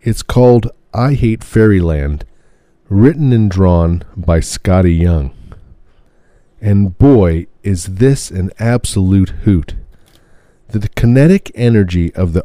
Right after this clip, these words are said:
art is just terrific. It's like watching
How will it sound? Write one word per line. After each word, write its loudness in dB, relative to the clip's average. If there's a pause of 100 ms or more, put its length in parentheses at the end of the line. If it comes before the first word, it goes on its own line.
art 0 (160)
is -8
just -4
terrific. 0 (720)
It's -6
like 0 (140)
watching 0